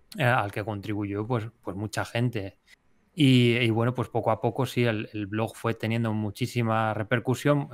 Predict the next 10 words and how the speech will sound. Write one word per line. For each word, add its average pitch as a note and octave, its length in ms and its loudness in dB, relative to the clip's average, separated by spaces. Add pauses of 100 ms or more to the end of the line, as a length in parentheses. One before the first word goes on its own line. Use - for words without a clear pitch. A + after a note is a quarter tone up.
(140)
en, G2+ 440 -6 (160)
en G2+ 120 -12
número A#2 260 2
de A#2 100 4
visitas. C#3 600 2 (720)
Lo C3 180 6
que C3 100 2
pasa C3+ 280 4
es C3+ 120 -2
que, C3+ 680 4